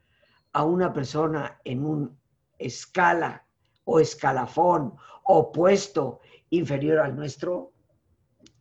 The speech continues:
es algo que no debe hacerse. Pero me parece que ese es un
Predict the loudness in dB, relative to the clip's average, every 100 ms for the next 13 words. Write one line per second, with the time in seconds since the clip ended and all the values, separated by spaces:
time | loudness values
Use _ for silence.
0 | -14 -12 -6 -6 -6 -8 -8 -6 -6 -6
1 | -8 -10 -12 -14 -16 -20 -20 _ _ _
2 | _ -8 -4 -4 -6 -6 -4 -4 -6 -6
3 | -8 -8 -8 -8 -6 -6 -8